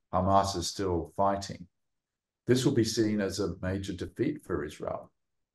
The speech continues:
because its war aims were to do, were to, uh,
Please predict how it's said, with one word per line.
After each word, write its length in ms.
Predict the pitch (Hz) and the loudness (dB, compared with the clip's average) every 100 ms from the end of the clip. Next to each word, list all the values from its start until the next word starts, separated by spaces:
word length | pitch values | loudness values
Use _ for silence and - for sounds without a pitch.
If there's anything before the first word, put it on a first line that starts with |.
| _ | _
because 160 | - 90 | -4 -2
its 160 | 90 95 | -2 4
war 340 | 110 117 95 | 8 8 8
aims 300 | 87 87 - | 6 0 -4
were 100 | 87 | -6
to 140 | 85 | -6
do, 240 | 85 87 78 - _ _ _ | -6 -6 -8 -12 _ _ _
were 300 | 92 92 87 | -2 2 2
to, 500 | - 92 82 80 78 - _ _ _ _ _ - | 0 0 0 -2 -8 -16 _ _ _ _ _ -8
uh, 220 | 80 | -6